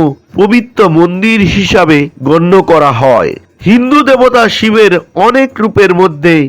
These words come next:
একটি রূপ হল মহাকাল। এই মন্দিরের শিবলিঙ্গটিকে স্বয়ম্ভু বা শিবের সাক্ষাৎ মূর্তি বলে মনে করা হয়।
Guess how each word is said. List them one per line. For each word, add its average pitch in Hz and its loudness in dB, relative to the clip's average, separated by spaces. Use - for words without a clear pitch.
একটি 220 -4
রূপ 175 0
হল 160 2
মহাকাল। 156 2
এই 247 -2
মন্দিরের 247 0
শিবলিঙ্গটিকে 220 0
স্বয়ম্ভু 190 2
বা 160 0
শিবের 196 0
সাক্ষাৎ 107 -2
মূর্তি 220 -2
বলে 165 2
মনে 151 0
করা 143 0
হয়। 123 -2